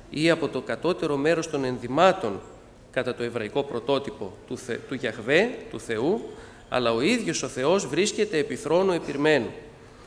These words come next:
Κατά αυτόν τον τρόπο, το όραμα του Ισαΐα υπερβαίνει τα όρια του ναού και επεκτείνεται στον ουράνιο κόσμο. Σ' αυτό συνηγορεί και το ότι ο Θεός οράται να περιστοιχίζεται από σεραφείμ, που ψάλουν τον τρισάγιο ύμνο.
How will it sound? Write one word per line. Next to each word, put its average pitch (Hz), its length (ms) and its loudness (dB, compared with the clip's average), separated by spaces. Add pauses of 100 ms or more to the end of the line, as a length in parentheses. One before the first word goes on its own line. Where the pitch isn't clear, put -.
(180)
Κατά 127 200 -2
αυτόν 190 340 4
τον 170 140 2
τρόπο, 170 320 6
το 131 140 -2
όραμα 165 360 8
του 131 100 -2
Ισαΐα 131 480 2
υπερβαίνει 160 580 4
τα 135 120 0
όρια 117 300 2
του 110 120 -8
ναού 107 280 -2 (460)
και - 80 -4
επεκτείνεται 180 600 2
στον 147 260 -2
ουράνιο 143 500 4
κόσμο. 131 440 -2 (800)
Σ' - 60 -4
αυτό 175 280 4
συνηγορεί 165 540 4
και 165 160 -2
το 151 100 -2
ότι 143 200 0
ο 135 80 -2
Θεός 143 380 4
οράται 160 380 6
να 147 100 4
περιστοιχίζεται 151 800 -2
από 139 160 -2
σεραφείμ, 131 520 0 (520)
που 131 80 -8
ψάλουν 175 440 6
τον 151 140 0
τρισάγιο 143 600 4
ύμνο. 139 320 2